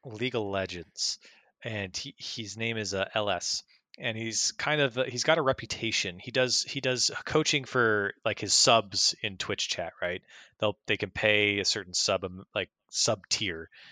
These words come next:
and, uh, he'll, they'll coach them, or maybe they, they just, he charges them. Regardless, um, he does coaching, <laughs> and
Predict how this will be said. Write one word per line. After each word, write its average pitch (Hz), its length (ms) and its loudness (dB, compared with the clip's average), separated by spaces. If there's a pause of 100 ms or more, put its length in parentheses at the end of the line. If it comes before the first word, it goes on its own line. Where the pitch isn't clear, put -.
(340)
and, 92 360 -2
uh, 87 220 0
he'll, 101 300 -2
they'll 98 160 -2
coach - 320 -2
them, 107 160 -2
or 120 100 4
maybe 139 260 8
they, 117 380 -2
they 123 120 2
just, 110 280 -2
he 104 120 -8
charges 90 340 -2
them. - 120 -12 (220)
Regardless, 107 540 2 (480)
um, 110 500 8
he 110 120 -6
does 143 180 6
coaching, 139 440 2 (380)
<laughs> - 380 -20
and 143 840 4